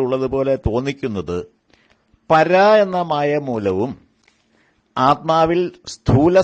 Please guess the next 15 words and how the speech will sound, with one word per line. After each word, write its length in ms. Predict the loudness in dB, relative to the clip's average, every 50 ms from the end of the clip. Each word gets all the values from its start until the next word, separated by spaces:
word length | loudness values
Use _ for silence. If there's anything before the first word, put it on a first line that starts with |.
| 2
സങ്കല്പങ്ങൾ 680 | -2 -6 -4 -4 -4 -4 -4 -6 -8 -8 -8 -6 -8 -8 -8 -10 -14 _ _ -2 0
ഉളവാക്കുന്നത് 920 | 2 2 2 2 4 4 4 4 2 0 -6 -10 -6 -6 -4 -2 0 -2 -2 -2 -8 _ _ _ _ _ _ _
അപര 400 | -2 -2 2 2 2 2 2 2 4 4 4 4 2
എന്ന 140 | 0 -4 -4 -2 -2
മായയുമാകുന്നു 1000 | -2 0 0 0 0 0 0 -2 -2 0 0 -2 -2 -2 -4 -6 -6 -6 -6 -6 -4 -4 -4
എന്നാണ് 500 | -6 -6 -6 -6 -4 -4 -2 -2 -2 -2 -4 -4 -10 _ _ _ _ _ _ _ _ _ _ _ _ _ _ _ _ _ _ _ _ _ _ _ _ _ _ _ _ _ _ _ _ _ _ _ _ _ _ _ _ -4
ആറും 320 | -2 0 0 0 0 0 -2
ഏഴും 220 | -2 -4 -4 -8 -10 -10
ശ്ലോകങ്ങളിലൂടെ 720 | -6 -4 -4 -4 -4 -6 -8 -8 -6 -6 -6 -6 -6 -6 -8 -8
ഗുരു 180 | -10 -10 -12 -12 -14 -14 _
നമ്മെ 200 | -10 -8 -8 -8 -8 -8
പഠിപ്പിച്ചത്. 520 | -8 -8 -8 -10 -12 -14 -14 -18 -20 -20 -20 _ _ _ _ _ _ _ _ _ _ _ _
മായയുടെ 520 | -6 -2 0 0 0 0 0 0 0 0 -2 -2 -4 _ -2
പര 200 | 0 0 2 2 2 2 2 0 -4 _ _ _ _ _ _ _ _ _ _ _ _ _ _ _ _ _ -4
എന്ന 240 | -2 -2 -2 -2